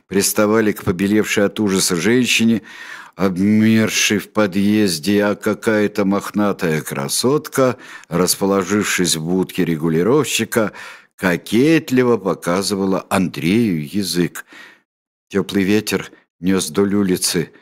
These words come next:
клубы пыли, перья из перин, листки бумаги, клочья шерсти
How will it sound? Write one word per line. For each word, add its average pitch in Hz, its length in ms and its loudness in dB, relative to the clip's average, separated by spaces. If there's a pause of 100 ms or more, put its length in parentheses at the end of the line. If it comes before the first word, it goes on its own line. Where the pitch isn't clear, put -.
(200)
клубы 98 420 0
пыли, 95 640 -2 (400)
перья 104 440 2
из 95 140 -2
перин, 90 540 -2 (220)
листки 104 420 -2
бумаги, 107 600 0
клочья 101 500 -4
шерсти 95 680 -2